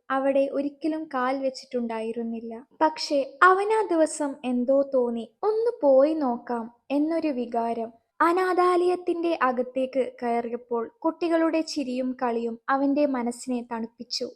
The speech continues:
പിന്നെ അവൻ ശ്രദ്ധിച്ചത് കുട്ടികളെ പഠിപ്പിച്ചുകൊണ്ടിരിക്കുന്ന ഒരു പെൺകുട്ടിയെയാണ്. തട്ടമിട്ട് കണ്ണുകളിൽ സ്നേഹവും കരുണയും നിറഞ്ഞ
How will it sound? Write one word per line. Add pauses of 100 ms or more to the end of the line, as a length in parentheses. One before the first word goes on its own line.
(120)
പിന്നെ
അവൻ
ശ്രദ്ധിച്ചത് (200)
കുട്ടികളെ
പഠിപ്പിച്ചുകൊണ്ടിരിക്കുന്ന
ഒരു
പെൺകുട്ടിയെയാണ്.
തട്ടമിട്ട് (260)
കണ്ണുകളിൽ
സ്നേഹവും (100)
കരുണയും
നിറഞ്ഞ